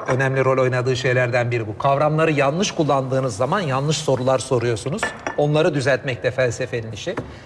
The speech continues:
E, özellikle Türkiye'de içinde bulunduğumuz dönemde hep diyorum, felsefenin amaçlarından biri de işte çöpçülük yapmak, yanlış fikirleri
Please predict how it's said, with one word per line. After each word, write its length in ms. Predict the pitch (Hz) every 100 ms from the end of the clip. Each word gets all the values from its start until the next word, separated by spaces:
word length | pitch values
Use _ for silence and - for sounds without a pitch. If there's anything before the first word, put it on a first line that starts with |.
| - - - -
E, 300 | 160 151 156
özellikle 500 | 165 156 180 180 160
Türkiye'de 420 | 175 160 170 147
içinde 320 | 151 160 151 143
bulunduğumuz 680 | 147 143 143 143 135 123
dönemde 400 | 147 139 135 143
hep 140 | 151 -
diyorum, 240 | 139 175
felsefenin 580 | 151 147 160 160 165 160
amaçlarından 680 | 151 147 135 156 147 143 139
biri 160 | 165
de 60 | 175
işte 180 | 127 165
çöpçülük 540 | - 139 - 143 147
yapmak, 440 | 123 - 110 98
yanlış 320 | 127 123 131 -
fikirleri 460 | 123 131 117 117